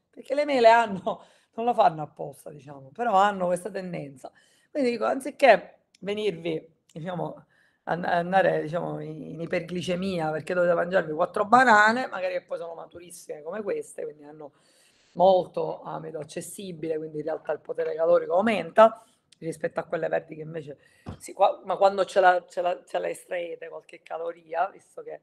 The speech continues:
eh, è più amido resistente che altro, in realtà potrebbe essere, diciamo, una delle, delle cose, diciamo, più utili da fare per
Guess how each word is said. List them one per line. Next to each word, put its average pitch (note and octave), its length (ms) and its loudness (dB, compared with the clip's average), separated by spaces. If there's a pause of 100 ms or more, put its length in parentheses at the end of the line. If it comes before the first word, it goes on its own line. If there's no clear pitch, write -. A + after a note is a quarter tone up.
(380)
eh, D3+ 340 -10
è D#3 120 -10
più E3 220 -4
amido E3 320 -2
resistente D#3 680 -8
che D3+ 100 -4
altro, D#3 720 -2 (680)
in C4 160 2
realtà A3 400 2
potrebbe F3+ 380 0
essere, E3 300 -2
diciamo, D#3 360 -8 (360)
una F#3+ 240 2
delle, E3 400 4
delle E3+ 220 0
cose, E3 240 -4
diciamo, D#3 260 -4 (220)
più F3+ 380 -4
utili F3+ 420 -4
da F#3+ 160 6
fare D#3 440 0
per D#3 340 -10